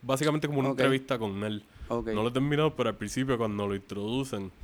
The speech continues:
Speaker 1: dan el fun fact de que esta película es la película más taquillera local de Nueva Zelanda.
Speaker 2: ¿De verdad?
Speaker 1: De que hizo sobre doce millones de dólares allí.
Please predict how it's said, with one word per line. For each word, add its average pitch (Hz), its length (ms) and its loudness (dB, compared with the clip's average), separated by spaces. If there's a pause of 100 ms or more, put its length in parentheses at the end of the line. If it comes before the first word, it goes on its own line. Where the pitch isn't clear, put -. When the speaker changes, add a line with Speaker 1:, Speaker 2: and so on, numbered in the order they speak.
(420)
Speaker 1:
dan 101 200 0
el 110 100 -2
fun 117 220 -2
fact 120 300 -6
de 110 240 -6
que 95 720 -4
esta 107 300 -4
película 123 340 0
es 123 60 -2
la 117 80 -2
película 110 280 -2
más 110 180 -4
taquillera 113 500 -2
local 107 380 -4
de 104 100 -6
Nueva 98 200 -4
Zelanda. 95 640 -8
Speaker 2:
¿De 113 160 -2
verdad? 101 320 -4
Speaker 1:
De 104 160 -4
que 101 60 -4
hizo 117 180 -2
sobre 117 260 0
doce 107 300 -2
millones 107 520 -4
de 104 80 -6
dólares 101 440 -6
allí. 104 340 -4